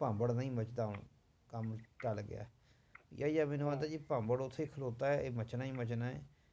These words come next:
Speaker 1: اے تے انہاں دی اپنی ایک رائے آ ابو سیف صاحب دی کہ میں ابو داؤد پڑھاونی ہے۔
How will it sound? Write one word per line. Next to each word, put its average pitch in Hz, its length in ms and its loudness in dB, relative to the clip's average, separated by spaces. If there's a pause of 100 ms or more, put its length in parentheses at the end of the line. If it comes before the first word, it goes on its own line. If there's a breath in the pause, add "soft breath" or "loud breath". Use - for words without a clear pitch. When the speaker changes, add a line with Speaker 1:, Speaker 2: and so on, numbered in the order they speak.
(160 soft breath)
Speaker 1:
اے 147 200 2
تے 151 160 0
انہاں 147 260 0
دی 139 160 -2
اپنی 135 320 2
ایک 143 180 0
رائے 123 340 4
آ 131 180 6
ابو 120 260 -2
سیف 120 300 -2
صاحب 127 280 0
دی 127 140 0
کہ 123 140 -2
میں 117 240 2
ابو 113 160 2
داؤد 113 280 -2
پڑھاونی 113 420 -2
ہے۔ 110 140 -2